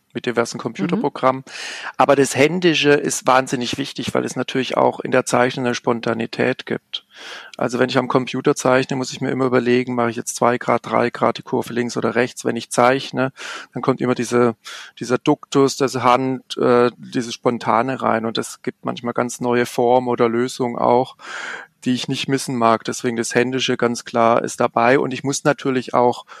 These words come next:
Speaker 1: über Handwerk Bescheid wissen. Wenn ich den
Speaker 2: Mhm.
Speaker 1: Dialog mit Handwerkern, ob mit einem Schreiner, einem Weber oder einem Glasbläser habe, muss ich mich da ein bisschen auskennen. Und es hat, da habe ich mir natürlich einen großen Schatz jetzt auch zu,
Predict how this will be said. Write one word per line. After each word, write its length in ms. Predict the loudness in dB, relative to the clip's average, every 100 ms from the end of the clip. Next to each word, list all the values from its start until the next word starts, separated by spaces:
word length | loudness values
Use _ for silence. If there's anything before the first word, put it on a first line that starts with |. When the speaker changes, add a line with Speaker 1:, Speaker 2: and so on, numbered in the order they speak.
| -20 -8
Speaker 1:
über 200 | -2 2
Handwerk 380 | 2 2 0 0
Bescheid 420 | -4 0 0 0
wissen. 220 | -6 -4
Wenn 100 | -6
ich 120 | -6
den 100 | -8
Speaker 2:
Mhm. 40 | -2
Speaker 1:
Dialog 520 | 2 2 2 -2 -2
mit 160 | -6 0
Handwerkern, 720 | 0 0 2 4 4 0 -2
ob 180 | -6
mit 140 | -6 -6
einem 180 | -6 -6
Schreiner, 560 | -4 0 2 2 2
einem 300 | 0 0 -2
Weber 460 | -2 0 2 0 0
oder 180 | -2 -4
einem 100 | -4
Glasbläser 800 | 0 0 0 -4 -2 0 -2 -2 -12 -16 -14 -10 0
habe, 300 | 2 4 2
muss 200 | 0 -4
ich 60 |
mich 140 | -8 -2
da 100 | -2
ein 120 | -2
bisschen 280 | -6 -4 -2
auskennen. 600 | -2 -2 -2 -2 -2 -8 -12 -16 -14 -4
Und 160 | 0
es 120 | 4
hat, 140 | 4 6
da 120 | 6
habe 180 | 6 4
ich 80 | 0
mir 100 | 0
natürlich 280 | 0 -2
einen 80 | -4
großen 360 | 0 0 0 -4
Schatz 320 | 0 -2 0
jetzt 160 | -2 2
auch 240 | 2 2
zu, 180 | -6